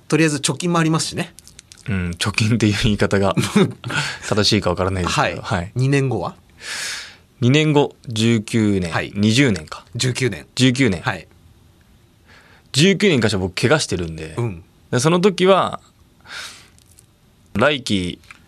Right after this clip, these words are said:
Speaker 2: がどうかっていうところがあるじゃないですか。
Speaker 1: はい。
Speaker 2: 結構長期の離脱だったので。まあ、その時に、「いや、来季も期待してるぞ」っていう言葉を
Speaker 1: オッケー、そこはじゃあ大丈夫。
Speaker 2: いただけたので。
Speaker 1: うん。二十年。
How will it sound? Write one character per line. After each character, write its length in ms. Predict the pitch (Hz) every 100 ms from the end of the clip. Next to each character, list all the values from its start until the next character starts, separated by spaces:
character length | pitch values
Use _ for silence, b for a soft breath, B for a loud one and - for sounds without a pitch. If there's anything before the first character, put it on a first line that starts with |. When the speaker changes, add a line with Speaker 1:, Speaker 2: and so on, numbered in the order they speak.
| _
Speaker 2:
が 100 | -
ど 160 | 101 101
う 40 |
か 120 | 92
っ 40 | 87
て 200 | - 92
い 280 | 87 85 87
う 40 |
と 120 | 90
こ 140 | - 92
ろ 320 | 90 87 - _ _ _
が 120 | -
あ 40 | 95
る 80 | 95
じ 60 |
ゃ 40 | 87
な 60 |
い 20 | 85
で 40 |
す 60 | -
か。 80 |
Speaker 1:
は 100 | 95
い。 40 | 110
Speaker 2:
結 100 | 113
構 80 | -
長 220 | 131 110
期 100 | 95
の 100 | 82
離 160 | 82 92
脱 200 | 92 92
だ 80 | 90
っ 60 |
た 120 | -
の 120 | 87 85
で。 200 | 87 - B B B B B
ま 80 | -
あ、 20 |
そ 80 | 147
の 80 | 160
時 220 | 165 139
に、 160 | 135 107
「い 20 |
や、 160 | 101 -
来 180 | 104 95
季 100 | -
も 220 | 139 - _ _ _ _ _ _ _ _ _ _ - - _ -
期 100 | -
待 200 | 104 90
し 60 |
て 80 | -
る 60 | 92
ぞ」 120 | 85
っ 0 |
て 180 | - -
い 140 | 87
う 20 | 87
言 140 | 92
葉 80 | 95 92
を 240 | 85 - _ -
Speaker 1:
オ 60 |
ッ 40 | -
ケ 140 | -
ー、 20 | 120
そ 160 | 135
こ 60 | 143
は 80 | 135
じ 80 |
ゃ 20 | 127
あ 40 |
大 140 | 120
丈 120 | 104 107
夫。 20 |
Speaker 2:
い 80 | 101
た 100 | 101
だ 140 | 98
け 80 | 98
た 100 | 90
の 140 | 80
で。 100 | 80
Speaker 1:
う 80 | 135
ん。 220 | 131 113 - B B B B
二 220 | 107 123 123
十 240 | 139 131
年。 220 | - -